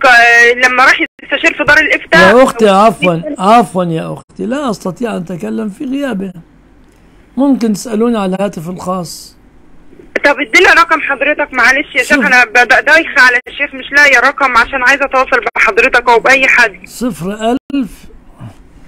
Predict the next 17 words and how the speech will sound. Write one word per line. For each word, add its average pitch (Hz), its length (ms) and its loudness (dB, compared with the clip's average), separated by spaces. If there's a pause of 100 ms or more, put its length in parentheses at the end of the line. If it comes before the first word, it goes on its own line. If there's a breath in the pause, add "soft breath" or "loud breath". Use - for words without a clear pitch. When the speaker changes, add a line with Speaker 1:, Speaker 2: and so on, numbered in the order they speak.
(180)
Speaker 2:
خمسة 214 460 -2
تلاتة 208 480 -2
تلاتة 202 440 -6
تلاتة 196 460 -10
تمانية 190 340 -8
تلاتة. 156 420 -14 (480)
Speaker 1:
خمسة 254 600 0 (160)
تلاتة 269 360 2
تلاتة 262 440 0
تلاتة 262 380 0
تمانية 262 340 2
تلاتة؟ 254 580 2
Speaker 2:
أيوة. 175 400 2 (1040)
Speaker 1:
تلات - 260 0
تلاتات؟ 403 460 2 (460)
Speaker 2:
أيوة. 202 400 -4 (680)
Speaker 1:
خلاص 233 380 0